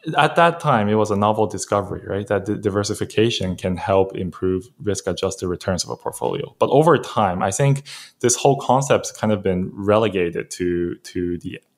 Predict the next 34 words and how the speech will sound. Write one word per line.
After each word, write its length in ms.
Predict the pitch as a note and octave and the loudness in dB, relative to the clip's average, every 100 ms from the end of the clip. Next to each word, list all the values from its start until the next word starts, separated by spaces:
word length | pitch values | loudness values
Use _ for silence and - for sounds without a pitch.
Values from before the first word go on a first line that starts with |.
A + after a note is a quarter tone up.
| _ _ | _ _
academia, 600 | A#2 A#2+ G2+ G#2 G#2 E2+ - | -2 0 2 4 2 0 -4
right? 200 | F2+ G2+ | -2 0
It, 140 | G#2+ | 2
it, 260 | A#2+ B2 - | 4 2 4
it's 200 | C3 C3 | 2 4
not, 340 | C#3 C#3 - | 6 6 4
it's 180 | B2+ - | -2 0
not 240 | C3+ B2+ | 2 2
applicable 720 | - - - B2+ B2+ F#2 F2 E2+ | 0 -4 0 2 4 2 0 -2
to 180 | - G2 | -2 2
the, 280 | F#2+ F2+ - - - _ | 2 2 -4 -18 -20 _
to 140 | - G#2+ | -2 2
the 200 | F#2+ F2+ | 4 4
real 360 | A2+ C#3+ D3 | 8 8 8
investors 540 | B2 G#2 F#2 - F#2+ G2 | 6 4 2 0 -2 -2
in 80 | |
the 100 | F2+ | 0
world 360 | F2+ F2+ F2 F2 | 2 4 4 2
who 100 | G#2 | -2
really 300 | F#2+ G#2 G#2+ | 0 4 4
study 360 | F#2+ - G#2 G2+ | 2 2 2 2
businesses 680 | F#2 F#2 G2+ F#2 - F#2+ - | 0 -2 0 0 0 -2 -2
and 160 | E2+ D#2+ | -6 -6
who 160 | F2+ | -6
have 220 | F2 E2+ | -4 -8
conviction 560 | - E2+ F#2+ - G#2 F#2+ | -10 -8 -6 -4 -2 -2
and 180 | E2 D#2+ | -4 -4
who, 320 | F2 E2+ E2 - - - _ | -4 -4 -6 -12 -20 -20 _
who 140 | - | -6
have 180 | G2 F2+ | -2 0
really 240 | F#2+ A#2 G#2 | 4 4 4
done 200 | G2 G2 | 2 2
their 160 | F2 | 2
homework. 640 | E2+ A#2+ B2+ A2 - - _ | 2 2 2 2 -2 -6 _